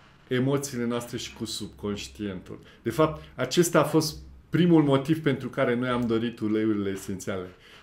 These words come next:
Pentru că știam că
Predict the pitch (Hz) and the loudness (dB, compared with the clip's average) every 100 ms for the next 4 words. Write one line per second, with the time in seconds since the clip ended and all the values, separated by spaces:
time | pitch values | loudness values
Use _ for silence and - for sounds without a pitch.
0 | - 113 110 110 110 110 104 - - 95 | -6 -4 -2 -4 -4 -4 -4 -10 -14 -10
1 | 95 90 120 170 - - - _ _ _ | -8 -8 -8 -8 -12 -20 -20 _ _ _
2 | - - 113 113 107 | -14 -2 0 2 2